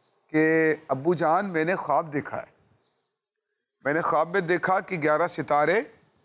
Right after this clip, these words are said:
چاند، سورج مجھے سجدہ کر رہے ہیں۔ اور پھر ان کا واقعہ ہے، ان کے بھائیوں نے انہیں کنویں میں ڈال دیا تھا، ہے نا؟ آپ لوگوں کو معلوم ہوگا،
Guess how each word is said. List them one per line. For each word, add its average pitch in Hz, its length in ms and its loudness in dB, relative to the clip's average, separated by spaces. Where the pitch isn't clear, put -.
چاند، 175 300 0
سورج 175 520 0
مجھے 180 260 0
سجدہ 185 400 -2
کر 156 140 0
رہے 127 80 0
ہیں۔ - 240 -8
اور 170 140 0
پھر 196 180 0
ان 196 120 2
کا 185 100 0
واقعہ 170 480 2
ہے، 156 300 2
ان 143 140 -2
کے 143 140 -8
بھائیوں 139 420 -2
نے 147 80 0
انہیں 139 360 -4
کنویں 165 220 -2
میں 151 120 0
ڈال 135 280 2
دیا 135 180 4
تھا، 127 240 0
ہے 185 40 0
نا؟ 262 100 2
آپ 131 140 -4
لوگوں 143 240 -2
کو 139 80 -16
معلوم 143 300 2
ہوگا، 117 240 -6